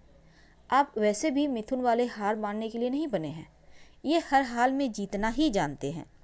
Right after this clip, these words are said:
ज़िंदगी को हमेशा ही आप अपने चरित्र हो या आपकी लाइफ हो,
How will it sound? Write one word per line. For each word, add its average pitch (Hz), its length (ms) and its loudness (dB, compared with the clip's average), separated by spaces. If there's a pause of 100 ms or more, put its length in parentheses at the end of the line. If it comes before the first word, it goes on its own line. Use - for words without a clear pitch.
(1400)
ज़िंदगी 302 420 0
को 302 140 -2
हमेशा 220 400 -2
ही 277 280 -2 (840)
आप 214 200 -6
अपने 233 320 -6 (220)
चरित्र 269 360 -2
हो 269 300 0 (160)
या 226 160 -2
आपकी 220 340 -6
लाइफ 175 380 -4
हो, 165 120 -12